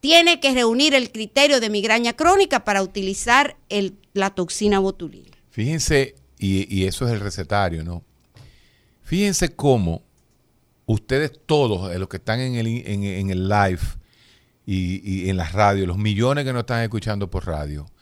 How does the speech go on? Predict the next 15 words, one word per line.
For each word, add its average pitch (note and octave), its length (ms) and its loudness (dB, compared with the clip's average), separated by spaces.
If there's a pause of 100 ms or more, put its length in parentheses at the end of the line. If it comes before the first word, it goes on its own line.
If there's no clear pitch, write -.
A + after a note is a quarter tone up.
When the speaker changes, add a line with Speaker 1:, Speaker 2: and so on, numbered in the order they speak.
(260)
Speaker 2:
fíjense G3+ 640 2 (300)
cómo D3 240 -2
ustedes F3+ 560 -2 (640)
de B2 180 2
lo D3 120 2
único G3+ 240 0
que F3+ 120 -4
sabían E3 380 0
del D#3+ 140 -4
Botox C#3+ 600 -4
era C3 300 0
que C3+ 100 -6
era B2 220 0
pa' A2 260 0
arruga. F2 600 -4